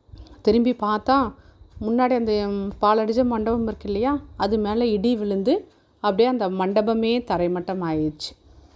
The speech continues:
So, இவர் ஒருத்தர் நல்லவர். இந்த ஒரு புண்ணிய ஆத்மானால தான் மீதி ஒன்பது பேரும் அழியாம இருந்தாங்க.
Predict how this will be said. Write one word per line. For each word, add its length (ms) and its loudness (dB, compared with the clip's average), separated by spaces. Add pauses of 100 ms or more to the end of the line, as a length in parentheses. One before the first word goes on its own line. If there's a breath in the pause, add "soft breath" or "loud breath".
(720 soft breath)
So, 240 2
இவர் 440 2
ஒருத்தர் 520 2
நல்லவர். 920 0
இந்த 500 0
ஒரு 380 2
புண்ணிய 460 4
ஆத்மானால 800 -2
தான் 180 0
மீதி 280 0
ஒன்பது 500 2
பேரும் 380 2
அழியாம 520 2
இருந்தாங்க. 520 0